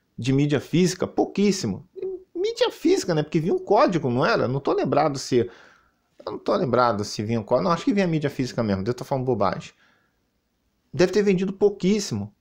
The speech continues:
Então, quando, se esse jogo for retirado da loja um dia, a, a mídia física do Redfall vai valorizar pra cacete. Isso é coisa normal. O jogo pode ser uma merda,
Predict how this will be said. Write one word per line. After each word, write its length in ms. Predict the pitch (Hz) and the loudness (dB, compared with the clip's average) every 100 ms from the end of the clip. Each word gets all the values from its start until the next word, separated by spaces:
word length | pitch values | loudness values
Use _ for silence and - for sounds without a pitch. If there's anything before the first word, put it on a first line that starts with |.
| _ _ _ - | _ _ _ -6
Então, 300 | - 147 214 | -4 0 0
quando, 180 | 208 202 | 0 0
se 160 | - | 2
esse 240 | 214 262 180 | 2 2 2
jogo 300 | 151 180 170 | 4 4 2
for 240 | - 196 | 2 4
retirado 440 | 220 214 175 156 139 | 4 0 0 0 2
da 120 | 127 | 4
loja 300 | 123 123 120 | 6 4 2
um 80 | 101 | -2
dia, 440 | 117 196 131 - _ _ _ _ | 2 2 2 0 _ _ _ _
a, 320 | - 131 131 123 | -4 -2 4 4
a 40 | |
mídia 300 | 123 196 202 | 4 2 2
física 400 | - 170 175 156 | 0 0 2 0
do 140 | 135 | 0
Redfall 420 | 131 143 127 - 185 | 0 0 0 -2 0
vai 140 | 170 | 0
valorizar 560 | 165 175 190 165 151 175 | 0 2 2 2 0 -2
pra 160 | - | -4
cacete. 460 | - 151 - 185 185 | -6 -8 0 0 2
Isso 100 | 185 | -2
é 20 | |
coisa 260 | 185 180 185 | 0 0 0
normal. 560 | 202 156 151 170 175 - - - | -2 0 2 2 2 -6 -12 0
O 80 | |
jogo 220 | 131 190 185 | 4 4 4
pode 220 | 185 185 | 0 2
ser 100 | - | 4
uma 160 | 214 | 4
merda, 640 | 208 170 190 180 113 104 | 6 4 4 2 -2 -4